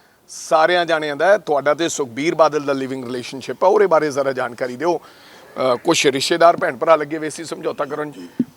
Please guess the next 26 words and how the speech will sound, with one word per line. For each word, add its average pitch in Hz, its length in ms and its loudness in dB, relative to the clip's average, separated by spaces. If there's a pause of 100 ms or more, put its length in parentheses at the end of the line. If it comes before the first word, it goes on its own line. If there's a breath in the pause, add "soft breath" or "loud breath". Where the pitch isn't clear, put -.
(240)
ਪਰ 139 120 4
ਸੱਚੇ 165 360 2
ਪਾਤਸ਼ਾਹ 185 420 2
ਕੋਈ 175 160 -6
ਚੀਜ਼ 143 260 -6
ਹੈਗੀ 131 180 -10
ਆ, 151 40 -8
ਦੋਨਾਂ 220 560 2
ਦਾ 170 160 6
ਮਖੌਟਾ 160 440 0
ਉਤਰ 123 300 2
ਜਾਣਾ 143 240 0
ਹੈ। 185 100 2 (380 loud breath)
ਸਾਨੂੰ 139 460 -2
ਲੋਕਾਂ 175 280 4
ਨੂੰ 185 140 2
ਇਹ 185 80 4
ਕਹਿੰਦੇ 185 280 2
ਆ 185 60 2
ਤੇ 185 160 0
ਸਾਡੇ 147 280 2
'ਤੇ - 160 0
ਸਵਾਲ 151 320 4
ਚੱਕਦੇ 156 360 2
ਆ - 20 4
ਨਾ, 196 200 4